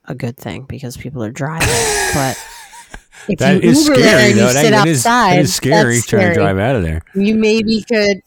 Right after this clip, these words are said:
Speaker 1: I know, yeah, I know at the Laurel Cemetery, though, you could picnic there, and I, that's
Speaker 2: I'm not
Speaker 1: B Y O B,
Speaker 2: going
Speaker 1: so
Speaker 2: to the
Speaker 1: you know I'm
Speaker 2: cemetery.
Speaker 1: gonna be, I'm gonna be there freaking out. I'm gonna do, like, a Blair Witch, like, live.
Speaker 2: You should do that.
Speaker 1: I'm
Speaker 2: Cry.
Speaker 1: so scared.
Speaker 2: Snot running out of your face
Speaker 1: <laughs>
Speaker 2: on your phone.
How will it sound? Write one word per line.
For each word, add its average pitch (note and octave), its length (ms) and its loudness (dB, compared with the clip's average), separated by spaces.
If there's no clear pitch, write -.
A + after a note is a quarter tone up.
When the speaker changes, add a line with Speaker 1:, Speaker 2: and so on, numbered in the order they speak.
Speaker 1:
I G3+ 120 0
know, G3+ 380 -2
yeah, F3+ 420 0
I G3+ 120 -2
know G3+ 220 0
at F#3+ 200 -4
the F3 260 -2
Laurel F3 340 0
Cemetery, F3+ 580 -4
though, D#3+ 100 -2
you D#3+ 180 -4
could D#3+ 140 -6
picnic E3 420 -6
there, D3+ 240 -2
and C#3+ 120 -6
I, C#3 100 -6
that's D#3 300 -8
Speaker 2:
I'm E3 80 -4
not - 0 -
Speaker 1:
B - 20 -2
Y D3 220 0
O C#3+ 60 0
B, D3 160 -8
Speaker 2:
going C3+ 100 0
Speaker 1:
so D#2 160 -2
Speaker 2:
to D#3 100 -2
the - 140 -4
Speaker 1:
you D#2+ 60 -2
know E3 80 0
I'm E3 40 0
Speaker 2:
cemetery. D3+ 40 -6
Speaker 1:
gonna D#3 120 -4
be, D3 260 -6
I'm D#3 220 -10
gonna F#3 220 -2
be F#3+ 140 -8
there D#3 220 -6
freaking F3 600 -8
out. E3 200 -4
I'm E3+ 120 -8
gonna F3 140 -2
do, E3+ 180 -2
like, E3 160 -2
a C#3+ 40 -4
Blair D#3+ 320 -2
Witch, E3 380 -2
like, D3 320 -4
live. D#3+ 460 -4
Speaker 2:
You G2+ 60 0
should G#2 260 -4
do F2 160 -2
that. D2+ 220 -6
Speaker 1:
I'm D#3+ 100 -4
Speaker 2:
Cry. B3 460 0
Speaker 1:
so E4 320 -2
scared. F4+ 360 -2
Speaker 2:
Snot F#2 260 0
running F2 320 -2
out E2+ 100 -2
of E2+ 80 -2
your E2 100 -2
face F2 400 -4
Speaker 1:
<laughs> - 320 -10
Speaker 2:
on E2+ 140 -4
your - 120 -2
phone. F2 360 -2